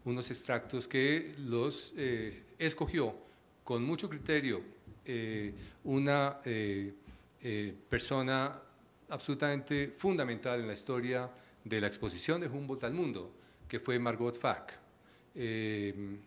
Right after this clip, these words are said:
justamente Margot Fack, eh, a quien conoció muy bien, eh, la doctora Ulrike Leitner, eh, y, y quiso mucho, y realmente es, es, es, es una lástima, como decíamos en esos días, que ella no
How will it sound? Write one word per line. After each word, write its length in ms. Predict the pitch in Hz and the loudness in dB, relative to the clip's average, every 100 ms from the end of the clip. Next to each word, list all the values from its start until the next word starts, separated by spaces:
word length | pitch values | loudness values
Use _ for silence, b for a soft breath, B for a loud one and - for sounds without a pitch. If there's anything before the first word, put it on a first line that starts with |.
| - B B B | -20 B B B
justamente 840 | - 160 190 180 175 175 139 143 - 131 | -4 -2 2 4 2 2 0 0 -8 -6
Margot 380 | 117 113 131 | -4 -2 -2
Fack, 380 | - 139 98 - - - - | 4 4 4 -4 -16 -14 -6
eh, 640 | 107 107 101 95 92 80 B B B 135 - | -2 0 0 0 -2 -6 B B B -14 -2
a 100 | 113 | -2
quien 340 | - 104 101 98 | 4 4 4 2
conoció 420 | 107 101 - 127 | 0 0 2 2
muy 140 | 147 | 4
bien, 400 | 139 135 127 131 - 131 | 4 4 2 -4 -8 -2
eh, 520 | 123 120 104 90 - B B 117 | 2 4 4 0 -4 B B 0
la 80 | |
doctora 320 | 104 101 117 123 | 0 2 2 2
Ulrike 280 | 120 120 | -2 -4
Leitner, 380 | 127 120 - 85 - - B B B B - | 0 0 -2 -8 -18 -20 B B B B -4
eh, 680 | 117 113 110 110 101 98 98 117 | -2 2 2 2 2 0 -4 -2
y, 380 | 101 101 123 | 0 0 -2
y 40 | 110 | -4
quiso 280 | - 127 156 | -2 2 4
mucho, 280 | 143 143 127 | 2 2 2
y 40 | |
realmente 720 | 117 123 143 135 147 143 139 B B - | 4 4 2 2 2 2 0 B B -4
es, 180 | 123 - | -2 -2
es, 300 | 143 - 151 | -6 -8 -8
es, 180 | 135 156 | -10 -10
es 160 | 120 | -4
una 160 | 147 143 | 2 6
lástima, 400 | 139 135 139 120 | 6 6 2 0
como 160 | 104 101 | 0 0
decíamos 420 | 90 131 131 123 | 2 0 0 -2
en 60 | |
esos 180 | 104 135 | -4 -2
días, 240 | 123 127 127 | 0 0 2
que 120 | 110 | 2
ella 140 | 117 | 2
no 220 | 123 120 | 2 0